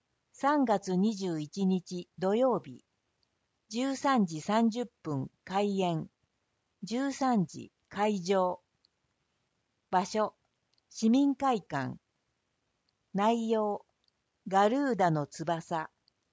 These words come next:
新宝島、アナザーデイオブサンなどの演奏。入場料、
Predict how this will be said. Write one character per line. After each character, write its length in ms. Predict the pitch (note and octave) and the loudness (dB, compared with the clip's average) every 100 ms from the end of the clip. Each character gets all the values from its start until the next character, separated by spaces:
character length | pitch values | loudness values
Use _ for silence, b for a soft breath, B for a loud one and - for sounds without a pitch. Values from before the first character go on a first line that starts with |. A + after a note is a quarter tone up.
| _ _ - | _ _ -16
新 400 | - A#3 A#3+ A3+ | -4 0 2 2
宝 480 | A3 G#3+ A3+ A3 | 0 2 4 4
島、 400 | F3+ F#3 F#3 F3+ - _ _ _ _ _ _ _ _ | 2 2 2 0 -4 _ _ _ _ _ _ _ _
ア 140 | F#3+ A3 | 2 4
ナ 200 | C4 B3+ | 4 4
ザ 280 | C4 B3 | 6 4
ー 40 | A#3+ | 4
デ 160 | B3 | 2
イ 160 | G#3 D#3+ - | 0 -6 -8
オ 100 | F3+ | -6
ブ 160 | E3 F3+ | -4 -6
サ 260 | G#3 F#3 | -2 -2
ン 140 | C3+ - - - _ | -2 -8 -20 -20 _
な 160 | G3+ G#3+ | 0 2
ど 140 | F3 | 2
の 220 | D3 C#3 - | 0 -4 -6
演 220 | E3+ E3+ F3 | -4 -2 -2
奏。 400 | F3 D#3 D3 - _ _ _ _ _ _ _ _ _ _ _ _ _ | -4 -6 -6 -14 _ _ _ _ _ _ _ _ _ _ _ _ _
入 260 | G#3+ C4+ C#4+ | 2 2 2
場 300 | B3+ B3+ F#3 | 2 2 2
料、 380 | D3+ C3+ B2+ | 0 -6 -8